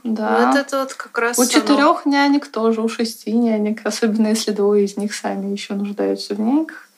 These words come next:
Speaker 1: К сожалению, дитя правда без глаза. Почему, собственно, вот эта психологическая зрелость так важна? Ну, то есть она и в принципе важна, а после родов она особенно важна.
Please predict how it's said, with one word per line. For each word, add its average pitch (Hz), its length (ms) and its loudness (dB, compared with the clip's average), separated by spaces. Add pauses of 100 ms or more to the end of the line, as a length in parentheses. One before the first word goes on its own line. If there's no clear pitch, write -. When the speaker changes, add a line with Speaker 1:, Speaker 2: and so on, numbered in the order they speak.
(400)
Speaker 1:
К - 60 -20
сожалению, 233 580 2
дитя 220 300 -4
правда 202 380 -4
без 196 180 -10
глаза. 202 320 -4 (720)
Почему, 392 340 4
собственно, 262 540 0
вот 240 120 -4
эта 254 140 -6
психологическая 220 960 -4
зрелость 302 760 0 (560)
так 220 280 2
важна? 226 560 0 (340)
Ну, 226 80 -4
то 208 120 -4
есть - 120 -8
она 226 160 2
и 294 40 4
в 294 100 -14
принципе 403 420 -4
важна, 214 360 0
а 190 40 -6
после 214 340 -6
родов 247 360 0
она 202 160 -2
особенно 208 480 -4
важна. 190 340 -10